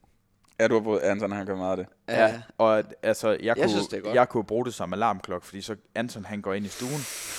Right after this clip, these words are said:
Speaker 2: og så sidder han bare sur, like there is no tomorrow, <laughs> altså.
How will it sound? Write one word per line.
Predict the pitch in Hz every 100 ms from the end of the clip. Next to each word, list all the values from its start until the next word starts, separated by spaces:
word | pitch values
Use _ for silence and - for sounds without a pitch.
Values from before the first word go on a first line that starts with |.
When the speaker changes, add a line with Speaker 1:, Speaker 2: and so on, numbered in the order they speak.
| - -
Speaker 2:
og | -
så | -
sidder | - 110
han | - 90
bare | 85 -
sur, | - 170 117 120 -
like | 92 165 -
there | - - - -
is | - 277 262
no | 175 170
tomorrow, | - 131 104 101 104 117
<laughs> | 117
altså. | 117 -